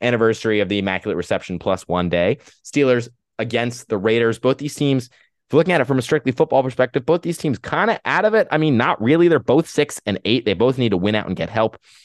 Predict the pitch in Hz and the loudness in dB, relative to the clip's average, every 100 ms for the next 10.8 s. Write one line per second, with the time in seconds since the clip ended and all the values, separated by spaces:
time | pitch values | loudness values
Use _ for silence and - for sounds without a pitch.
0 | - 107 135 143 120 117 92 104 98 107 | -6 2 4 4 2 0 2 2 4 2
1 | 107 98 104 92 87 90 82 87 - 110 | 2 0 0 0 -2 -2 -4 -6 -2 -4
2 | - - 151 185 147 127 123 120 120 117 | -4 -2 2 2 2 2 2 2 2 -2
3 | _ _ _ _ _ _ 160 147 151 226 | _ _ _ _ _ _ 2 4 2 2
4 | 226 170 110 - 127 127 123 117 - 131 | 4 2 0 2 0 2 2 0 2 4
5 | 131 101 101 92 98 90 104 98 110 98 | 4 2 0 2 0 2 0 0 0 0
6 | 95 - 101 90 - 95 87 90 80 - | 0 -2 0 0 -2 -4 0 -2 -4 -4
7 | 87 85 80 87 87 90 - 80 85 82 | -2 -2 -2 0 0 0 -4 -6 -4 -2
8 | 85 92 - 90 95 120 117 107 104 90 | -2 -2 -2 -2 0 2 2 0 -2 -2
9 | 87 87 85 82 87 82 87 - - - | 0 0 -2 -6 -6 -4 -6 -8 -16 -14
10 | - - - - - 82 85 | -12 -10 -14 -14 -16 -10 -10